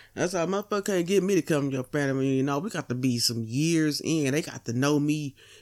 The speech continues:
Uh, we got to be in travel, you know what I'm saying? So motherfuckers know who I am. Like, nah, we not finna, mm-mm, you not finna introduce me as the new boo at the family reunion. Boy, nah, nah, nah.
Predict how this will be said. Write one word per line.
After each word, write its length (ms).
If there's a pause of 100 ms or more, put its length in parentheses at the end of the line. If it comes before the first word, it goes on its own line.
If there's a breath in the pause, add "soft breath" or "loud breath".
(140 soft breath)
Uh, 160
we 140
got 200
to 60
be 120
in 160
travel, 760
you 100
know 100
what 60
I'm 40
saying? 500
So 140
motherfuckers 480
know 200
who 200
I 180
am. 300
Like, 280
nah, 420
we 160
not 260
finna, 340 (520 soft breath)
mm-mm, 600
you 100
not 180
finna 300
introduce 500
me 220
as 180
the 100
new 280
boo 380 (180 loud breath)
at 240
the 60
family 500
reunion. 400
Boy, 380
nah, 260
nah, 260
nah. 540